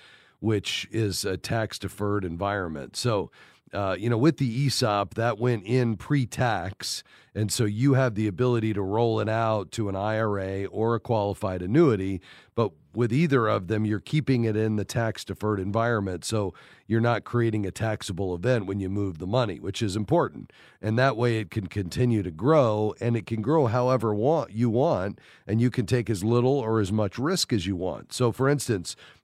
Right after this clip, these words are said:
once that esop gets into the I R A, you could put it all in C Ds inside the I R A if you wanted to. So then you'd get a, a essentially a guaranteed rate of return as long as you had F D I C insurance on it.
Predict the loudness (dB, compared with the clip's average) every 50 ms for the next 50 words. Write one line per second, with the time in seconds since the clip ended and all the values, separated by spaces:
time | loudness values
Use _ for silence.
0 | _ -4 0 2 4 4 2 2 4 4 4 4 2 2 0 0 2 4 4 4
1 | 2 2 2 0 0 2 2 0 2 2 0 0 0 0 2 2 2 2 2 2
2 | 2 2 2 2 0 0 0 -2 -4 -6 -12 -20 -20 _ -12 -8 -8 -4 0 0
3 | 0 0 -2 -6 -6 0 2 2 4 4 4 4 4 4 2 2 0 0 0 0
4 | 2 2 0 0 -2 -2 -6 -8 -8 -10 -8 0 2 4 4 4 4 4 4 4
5 | 4 2 2 2 2 2 2 2 2 0 0 0 0 0 -2 -2 0 0 0 2
6 | 2 0 -2 -4 -4 -4 -4 -4 -4 -6 -4 -2 0 2 2 2 2 0 -2 -2
7 | 0 0 2 2 0 -2 -4 -8 -20 -20 -20 _ -8 -6 -6 -6 -8 -10 -6 -4
8 | -2 2 4 4 4 2 2 0 0 0 0 -2 -2 0 2 2 2 2 0 0
9 | 0 0 0 0 0 0 0 0 -2 -4 -4 -6 -6 -2 0 2 2 4 2 2
10 | 2 2 0 2 0 0 0 0 0 0 0 -2 -4 -8 -16 -20 -20 -12 -4 -2
11 | -2 -2 0 0 0 0 2 0 0 0 0 0 0 0 0 -2 0 0 2 2
12 | 4 2 2 2 2 2 2 4 2 2 0 -2